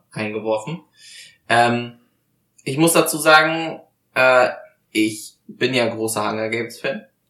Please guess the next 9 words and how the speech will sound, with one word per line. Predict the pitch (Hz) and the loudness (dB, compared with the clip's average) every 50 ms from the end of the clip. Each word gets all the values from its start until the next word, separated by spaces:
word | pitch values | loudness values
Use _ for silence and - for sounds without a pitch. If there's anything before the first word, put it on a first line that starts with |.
| _ _ _ _ - | _ _ _ _ -20
Das, | _ - - - - - _ _ - | _ -20 -18 -18 -18 -18 _ _ -14
ähm, | - 117 110 110 104 104 107 113 147 147 _ _ _ _ _ _ _ _ _ _ _ _ _ _ - | -12 -10 -8 -8 -10 -12 -12 -14 -16 -16 _ _ _ _ _ _ _ _ _ _ _ _ _ _ -16
hab, | - 127 113 104 - - _ _ | -10 -8 -8 -8 -8 -12 _ _
haben | - 117 113 110 107 | -12 -8 -6 -4 -4
wir | 107 107 | -4 -6
auch | 104 - | -6 -6
schon | - 139 123 107 | -4 -2 -2 -4
drüber | 107 104 107 104 104 104 - - - _ - - | -4 -4 -4 -4 -4 -4 -6 -10 -16 _ -12 -6
geredet. | 117 110 107 120 131 151 160 165 165 - - | -4 -4 -2 -2 -2 -2 0 -2 -2 -4 -10